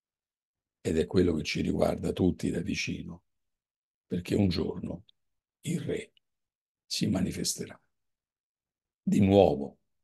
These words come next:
ma veramente come il re dei re. Eh, Apocalisse viene citato, "Combatteranno contro l'agnello, l'agnello li vincerà." L'agnello chi è?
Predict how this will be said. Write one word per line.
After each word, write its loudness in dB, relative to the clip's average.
ma -6
veramente 2
come -2
il -2
re 4
dei 0
re. -10
Eh, 0
Apocalisse 4
viene 0
citato, 0
"Combatteranno 2
contro -2
l'agnello, 4
l'agnello 2
li 2
vincerà." 0
L'agnello 0
chi -8
è? -8